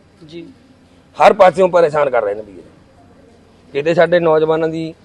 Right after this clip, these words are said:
Speaker 2: ਆ, ਆ ਖੜੇ ਨੇ ਨੌਜਵਾਨ, ਮੇਰਾ ਖਿਆਲ ਹੈ ਤਿੰਨ ਮਹੀਨੇ ਹੋ ਗਏ ਇਹਨੂੰ ਮਰਗ ਫਿਰਦੇ ਨੂੰ
Speaker 1: ਜੀ।
Speaker 2: ਵੀ ਅਸੀਂ ਰੇਹੜੀ ਲਾਉਣੀ ਹੈ, ਰੇਹੜੀ ਲਾਉਣੀ ਹੈ।
Speaker 1: ਜੀ।
Speaker 2: ਰੇਹੜੀ ਲਾਉਣ ਨੂੰ ਥਾਂ ਨਹੀਂ ਮਿਲਦਾ ਕਿਤੇ। ਆਪਣੇ ਪਿੰਡ,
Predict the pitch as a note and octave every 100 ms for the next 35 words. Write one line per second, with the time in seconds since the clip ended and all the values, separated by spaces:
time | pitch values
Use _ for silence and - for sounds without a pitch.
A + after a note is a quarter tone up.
0 | _ _ - D#3+ - E3 D3 F#3 F3 E3
1 | D#3+ D#3+ E3 E3 D#3 D#3+ E3 D#3+ E3+ E3
2 | E3+ F3 D3 C#3+ E3 C3+ C3 B2+ B2+ B2+
3 | C3 - E3 F#3+ D3+ E3 D3+ F#3 E3 A#2
4 | A#2 A2+ C#3+ F3 C#3+ A#2 A2+ - - C#3+
5 | F3 B3 G#3+ G3 F#3+ G3 E3+ D#3+ B2 F#2+
6 | F#2+ F2+ F2+ - _ _ _ _ _ _
7 | _ _ A#4+ _ _ _ _ _ _ _
8 | - - D#3+ F#3+ G#3+ G3+